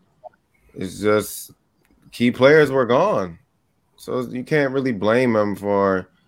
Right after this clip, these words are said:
that last season, that the reason why he got fired. All his key players were hurt.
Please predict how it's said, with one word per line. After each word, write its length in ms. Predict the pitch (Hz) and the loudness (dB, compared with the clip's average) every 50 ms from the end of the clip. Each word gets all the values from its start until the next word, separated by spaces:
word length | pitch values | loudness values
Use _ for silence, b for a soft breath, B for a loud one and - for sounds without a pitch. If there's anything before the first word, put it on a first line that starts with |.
| _ _ _ _ _ _ _ - | _ _ _ _ _ _ _ -2
that 180 | 107 107 107 | 0 0 2
last 380 | 107 107 110 110 110 107 104 - | 4 4 6 6 6 4 2 0
season, 340 | 117 113 110 101 101 101 101 | -2 -2 -2 -2 -2 0 0
that 200 | 98 98 98 - - 85 78 67 67 55 - 62 64 - | 0 0 0 -2 -6 -14 -16 -14 -16 -16 -18 -20 -16 -10
the 80 | 101 98 | -8 -6
reason 220 | 107 104 95 104 | -4 -4 -2 0
why 120 | 104 104 | 0 2
he 60 | 104 98 | 2 4
got 200 | 101 101 98 - | 4 2 2 2
fired. 540 | - 98 120 123 104 95 90 90 - - _ _ _ _ _ _ _ _ _ _ _ - | 2 2 2 4 2 2 0 -2 -6 -10 _ _ _ _ _ _ _ _ _ _ _ -10
All 200 | - 110 113 120 | -4 -2 0 0
his 100 | 117 - | 0 0
key 140 | - 123 117 | 0 -2 0
players 300 | - 120 110 107 101 92 | 2 2 4 4 2 0
were 120 | 92 92 | -2 -2
hurt. 220 | 95 90 - - | -2 -2 -4 -6